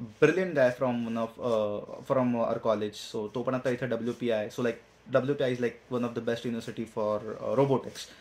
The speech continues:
uh, in the U S. So तो तिथे सीएस करतो आहे. So असे अनेक examples आहेत. अ,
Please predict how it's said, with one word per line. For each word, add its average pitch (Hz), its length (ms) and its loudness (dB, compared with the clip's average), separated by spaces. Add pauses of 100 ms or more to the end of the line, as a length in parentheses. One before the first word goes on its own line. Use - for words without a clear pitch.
(260)
uh, 117 200 6
in 123 100 4
the 117 120 2
U 107 140 -2
S. 110 100 -6 (420)
So 123 200 0
तो 139 120 4
तिथे 143 200 0
सीएस 123 300 -2
करतो - 240 -2
आहे. 107 200 0 (340)
So 180 80 6
असे 202 140 6
अनेक 170 340 4
examples 135 520 0
आहेत. 110 180 -4 (500)
अ, 117 320 8